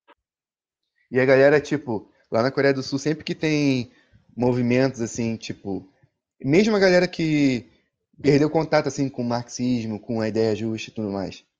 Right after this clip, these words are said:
é, sempre que tem movimentos, é, guerristas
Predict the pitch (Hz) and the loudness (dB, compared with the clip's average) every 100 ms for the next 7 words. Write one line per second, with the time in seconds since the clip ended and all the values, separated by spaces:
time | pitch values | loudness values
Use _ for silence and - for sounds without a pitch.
0 | _ _ _ _ _ - 113 113 107 107 | _ _ _ _ _ -2 2 2 2 0
1 | 90 - 185 202 190 175 170 156 131 113 | -2 -2 -2 -2 -4 -2 -2 0 0 0
2 | 98 - _ _ _ _ _ _ _ _ | -4 -14 _ _ _ _ _ _ _ _
3 | _ _ _ _ _ _ _ _ - 104 | _ _ _ _ _ _ _ _ -6 0
4 | 104 104 139 123 165 185 110 95 | 0 4 4 4 2 0 -4 -6